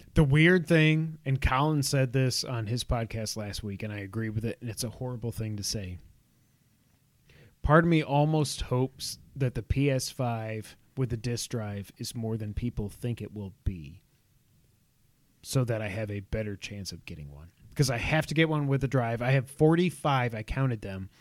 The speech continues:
forty-five disc, well, now forty-six, I got ghosts, forty-six disc-based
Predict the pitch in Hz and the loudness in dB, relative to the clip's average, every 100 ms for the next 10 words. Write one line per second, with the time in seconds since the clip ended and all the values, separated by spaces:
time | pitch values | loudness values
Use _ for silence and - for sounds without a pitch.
0 | - - _ - 156 160 170 - 147 143 | -20 -20 _ 6 10 10 8 4 4 4
1 | 110 127 135 - 143 117 110 113 - 110 | 4 2 2 0 0 0 -2 -6 -6 -8
2 | 104 - 107 98 101 98 95 87 - - | -8 -8 -8 -10 -8 -10 -10 -10 -10 2
3 | 147 165 175 - 151 - 123 127 139 - | 4 6 2 0 -2 -2 -4 -2 -2 -2
4 | 127 123 - | -2 -2 -4